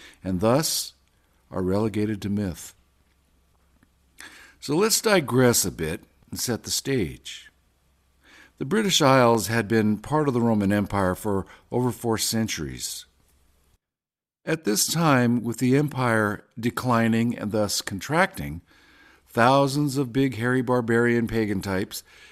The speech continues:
began to stream into the area by the thousands.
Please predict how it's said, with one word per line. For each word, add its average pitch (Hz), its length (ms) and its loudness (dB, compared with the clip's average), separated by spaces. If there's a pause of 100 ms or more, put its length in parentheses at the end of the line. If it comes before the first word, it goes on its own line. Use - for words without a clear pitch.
(160)
began 127 320 0
to 120 40 -2
stream 165 400 -2
into 151 220 2
the 131 240 0
area 110 400 2
by 104 380 0
the 98 160 -6
thousands. 90 960 -8